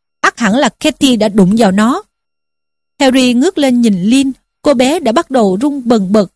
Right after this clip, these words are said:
không sao kiềm chế được. "Làm sao mà Katie lại có vật này?" "Ôi,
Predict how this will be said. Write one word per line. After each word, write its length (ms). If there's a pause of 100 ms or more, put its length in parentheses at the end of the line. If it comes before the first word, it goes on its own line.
không 140
sao 260
kiềm 320
chế 340
được. 220 (680)
"Làm 180
sao 160
mà 100
Katie 500
lại 140
có 160
vật 180
này?" 240 (920)
"Ôi, 500